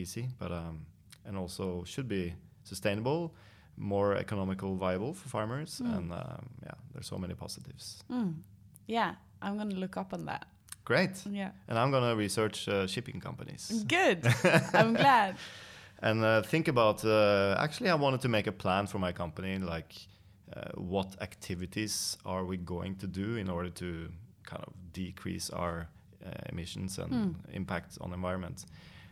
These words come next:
Speaker 1: I found, uh, in my calendar that I was supposed to do it last year.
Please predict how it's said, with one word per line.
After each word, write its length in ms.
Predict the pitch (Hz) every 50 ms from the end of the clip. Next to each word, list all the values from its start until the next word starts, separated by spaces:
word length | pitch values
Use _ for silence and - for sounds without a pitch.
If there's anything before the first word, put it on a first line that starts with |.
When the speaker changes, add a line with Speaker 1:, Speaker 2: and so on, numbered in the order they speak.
| - -
Speaker 1:
I 120 | 104 110
found, 400 | 95 - - 113 110 120 127 123
uh, 560 | 113 110 104 101 98 95 92 92 90 90 90 90 92
in 60 | 95
my 120 | 98 98
calendar 340 | 92 - 101 90 90 92 104 117
that 80 | 110
I 60 | 95
was 180 | 92 90 90 87
supposed 300 | - - 92 - 90 85
to 60 | - 92
do 100 | 85 90
it 120 | 90 87
last 240 | 87 90 95 95 -
year. 220 | - 139 156 160